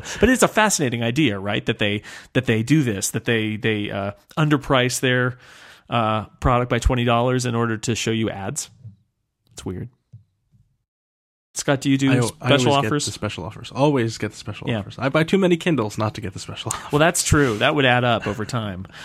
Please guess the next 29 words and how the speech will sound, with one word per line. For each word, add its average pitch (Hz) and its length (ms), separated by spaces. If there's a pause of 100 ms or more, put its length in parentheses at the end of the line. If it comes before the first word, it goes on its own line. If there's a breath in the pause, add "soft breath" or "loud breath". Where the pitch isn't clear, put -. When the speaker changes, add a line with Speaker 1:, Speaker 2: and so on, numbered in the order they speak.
Speaker 1:
I, 190 260
I've 175 240
not 147 260
been 147 120
buying 135 280
them. 131 160
I've 143 100
been 170 100
buying 151 160
them 139 100
with 135 120
special 131 320
offers. 151 540 (320 loud breath)
Um, 104 480 (400 soft breath)
but 123 420
like 127 220
I 123 40
said, 113 220
the 113 80
last 123 320
two 123 320
I've 120 160
unlocked 120 480
after 110 260
a 104 60
while, 101 380
the, 101 200
the 120 140
Paperwhite, 110 640